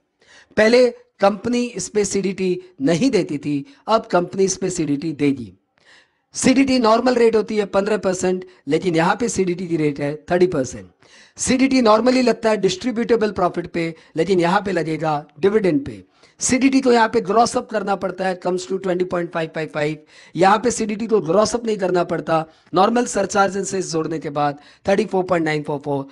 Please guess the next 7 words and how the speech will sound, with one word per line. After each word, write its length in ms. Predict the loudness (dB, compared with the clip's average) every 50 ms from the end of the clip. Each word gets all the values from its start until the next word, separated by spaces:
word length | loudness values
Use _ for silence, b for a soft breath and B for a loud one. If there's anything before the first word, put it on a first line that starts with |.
| B B
सीडीटी 380 | -6 -2 -2 0 0 -2 -4 -6
की 160 | -6 -6 -4
रेट 240 | -4 -6 -6 -10 -14
है। 120 | -20 -20 _ _ _ _ _ _ _ _ _ _ _ _ _ _ _ _ _ _ _ _ _ _ _ _ _ _ _ _ _ _ _ _
And 340 | 2 4 4 4 2 -4 -10 -18 -20 _ _ _ _ _ _ _ _ _ _ _ b b b b b b b b b b _ _ _ _ _ _ _ _ _ _ _ _ _ 2
फॉरेन 340 | 4 6 6 6 6 4
कंपनी 460 | 4 4 2 0 0 -4 -2 0 0